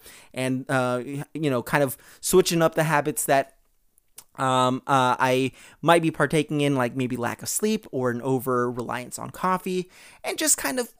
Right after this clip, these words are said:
taking care of myself better. Not that I needed an anime per se to, you know, convince myself to do that, but here we are. And I know, wait, bear with me, I know we're gonna be talking about another anime, but there's been another anime,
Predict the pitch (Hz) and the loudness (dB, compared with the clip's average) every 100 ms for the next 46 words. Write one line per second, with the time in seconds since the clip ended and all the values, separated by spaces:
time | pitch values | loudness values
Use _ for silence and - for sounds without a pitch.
0 | _ - - 427 392 - 262 233 202 160 | _ -8 -6 -4 -6 -4 -2 0 0 0
1 | 135 123 113 120 117 - - _ - - | -2 -2 -4 -4 -4 -6 -14 _ -14 -2
2 | - - 220 214 226 208 190 170 185 185 | 0 2 2 2 -2 -2 -2 -2 -2 -2
3 | 190 196 180 - 160 - 180 151 135 - | -2 0 -2 -2 -2 0 0 0 -6 -12
4 | 165 143 120 143 139 226 226 208 202 208 | -2 0 0 -2 2 2 2 0 2 2
5 | 202 185 208 208 208 202 160 151 - - | 0 -4 -2 2 0 0 4 2 2 -20
6 | - - 233 285 233 185 113 82 - - | -10 0 4 4 2 4 4 4 -2 -10
7 | _ _ _ _ _ _ - _ _ _ | _ _ _ _ _ _ -20 _ _ _
8 | - 156 156 156 143 165 196 240 214 190 | -4 0 2 2 2 4 4 6 4 0
9 | - 143 170 - - 165 214 226 240 175 | -6 -4 -4 -4 -4 2 2 4 2 2
10 | 160 165 185 190 185 175 208 175 180 175 | 4 4 4 2 0 -2 0 0 0 -2
11 | 175 190 190 185 - 226 196 147 147 160 | 0 0 -2 -2 -4 -2 0 2 2 0
12 | 147 139 175 160 160 190 208 202 202 190 | -2 -2 -2 -2 -4 0 0 0 0 -2
13 | _ _ _ _ - 175 175 170 165 | _ _ _ _ -6 -2 0 2 2